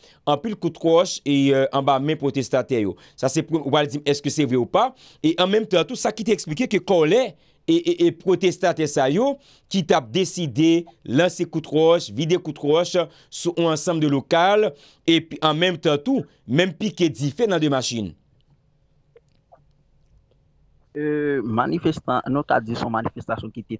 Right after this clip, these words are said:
Speaker 2: trè pasifik, ki te trè pasifik,
Speaker 1: Mhm.
Speaker 2: men a chak fwa yo rive devan yon biwo Leta, gen ou wap toujou jwenn kèk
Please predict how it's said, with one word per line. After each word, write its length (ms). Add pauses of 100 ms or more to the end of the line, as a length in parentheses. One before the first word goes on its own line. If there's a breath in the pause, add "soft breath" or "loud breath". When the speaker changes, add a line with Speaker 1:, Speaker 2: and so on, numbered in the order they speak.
(140)
Speaker 2:
trè 180
pasifik, 560
ki 140
te 100
trè 160
pasifik, 560
Speaker 1:
Mhm. 240
Speaker 2:
men 140
a 20
chak 380
fwa 180
yo 160
rive 240
devan 320
yon 140
biwo 180
Leta, 380 (100)
gen 160
ou 140
wap 180
toujou 320
jwenn 160 (160)
kèk 140